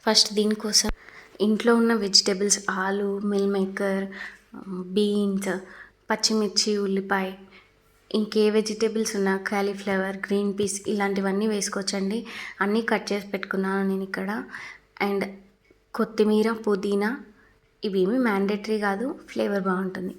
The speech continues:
ఇవన్నీ కట్ చేసి పెట్టుకొని ఇట్లా ఒక టూ టేబుల్ స్పూన్స్ ghee or ఆయిల్ ఏదైనా రెండు మిక్స్ చేసి కూడా వేసుకోవచ్చు. ఆ తర్వాత హోల్ గరం మసాలాలు వేసి వేడైన తర్వాత హోల్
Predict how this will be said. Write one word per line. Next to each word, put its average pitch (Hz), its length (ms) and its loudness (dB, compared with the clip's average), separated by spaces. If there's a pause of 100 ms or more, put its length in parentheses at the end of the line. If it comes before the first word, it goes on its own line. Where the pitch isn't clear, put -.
ఇవన్నీ 196 360 0
కట్ 196 180 -4
చేసి 190 200 -4
పెట్టుకొని 202 400 -2 (500)
ఇట్లా 214 180 2 (120)
ఒక 202 140 2 (1040)
టూ 214 80 6 (160)
టేబుల్ 202 320 2
స్పూన్స్ 202 400 -2 (720)
ghee 214 180 6 (200)
or 208 80 6 (220)
ఆయిల్ 196 260 2 (300)
ఏదైనా 202 340 0 (120)
రెండు 208 260 2
మిక్స్ 208 240 0
చేసి 185 220 2
కూడా 190 220 0
వేసుకోవచ్చు. 190 500 -2
ఆ 202 120 -2
తర్వాత 185 240 0 (100)
హోల్ 190 260 2
గరం 190 240 0
మసాలాలు 185 500 -2
వేసి 180 320 -4
వేడైన 185 380 -4
తర్వాత 185 280 -4 (920)
హోల్ 202 200 2